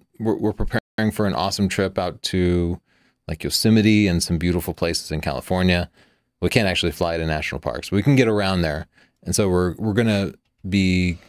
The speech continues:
grabbing some video, and we picked up the Phantom four. So you can look forward to a review of that and probably some actual tips on how to use them and stuff. I think it's a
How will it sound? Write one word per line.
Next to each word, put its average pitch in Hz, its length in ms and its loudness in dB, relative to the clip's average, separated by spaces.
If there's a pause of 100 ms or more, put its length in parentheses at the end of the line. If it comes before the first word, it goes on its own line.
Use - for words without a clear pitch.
(280)
grabbing 101 260 0
some 98 140 0
video, 90 240 2
and 87 80 0
we 82 40 -4
picked 87 180 -4
up 90 80 -4
the 82 120 -4
Phantom 85 280 -2
four. 90 240 -2
So 87 100 -2
you 101 60 0
can 113 120 0
look 113 120 -2
forward 110 240 0
to 104 140 0
a 101 60 2
review 98 220 0
of 90 60 0
that 98 320 -2 (500)
and 92 240 2
probably 101 240 0
some 92 180 2
actual 85 240 -4
tips - 320 -4
on 78 120 -2
how 78 100 -2
to 71 80 -4
use 80 180 0
them 60 120 -4
and 69 120 -8
stuff. - 340 -6
I - 40 -12
think 80 180 -4
it's - 160 -4
a 71 240 -6